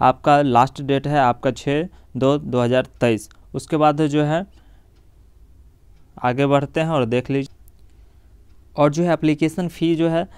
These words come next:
जनरल या किसी भी कैटेगरी का जो है कोई फ़ी लगने वाला नहीं है या अदर कैटेगरी का भी जो है कोई फ़ी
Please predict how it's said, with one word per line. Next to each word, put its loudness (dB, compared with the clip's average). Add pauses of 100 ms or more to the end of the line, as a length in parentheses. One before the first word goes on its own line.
(240)
जनरल 0
या -2
किसी -4
भी -2
कैटेगरी 0
का 0
जो -4
है -2
कोई 0
फ़ी -4
लगने -2
वाला 0
नहीं -4
है -6
या -2
अदर -2
कैटेगरी -4
का -4
भी -6
जो -4
है -6
कोई -2
फ़ी -8